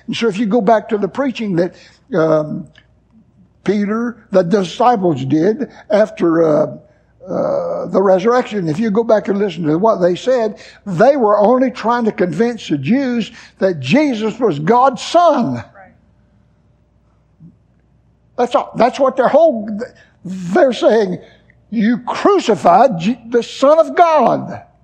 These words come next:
Speaker 1: Well, that's not to affect us. That's to affect the Jews. 'Cause we, and, you know, I, I hear this stuff here. "Your sins put Jesus on the cross."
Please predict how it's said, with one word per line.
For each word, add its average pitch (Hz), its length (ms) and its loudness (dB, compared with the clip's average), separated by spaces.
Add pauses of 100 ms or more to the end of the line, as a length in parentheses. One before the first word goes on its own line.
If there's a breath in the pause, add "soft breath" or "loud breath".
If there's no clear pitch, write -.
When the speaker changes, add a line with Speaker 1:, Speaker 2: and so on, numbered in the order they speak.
(1600)
Speaker 1:
Well, 233 140 -2
that's - 340 0
not 254 260 0
to - 60 -2
affect - 380 -4
us. 254 280 2
That's 233 280 -2
to 196 80 -2
affect 262 320 -6
the 254 80 -8
Jews. 285 440 -8 (2250)
'Cause 190 220 -2
we, 233 280 -4 (180 soft breath)
and, - 360 -8
you 180 200 -6
know, 123 220 -6
I, - 160 -8 (140)
I - 60 -6
hear 160 240 0
this 135 200 -4
stuff - 360 -14
here. - 260 -18 (440 loud breath)
"Your 190 460 0
sins 127 1120 -4 (400 soft breath)
put 196 260 -2
Jesus 165 640 -2
on 160 240 0
the 147 100 -2
cross." - 800 -4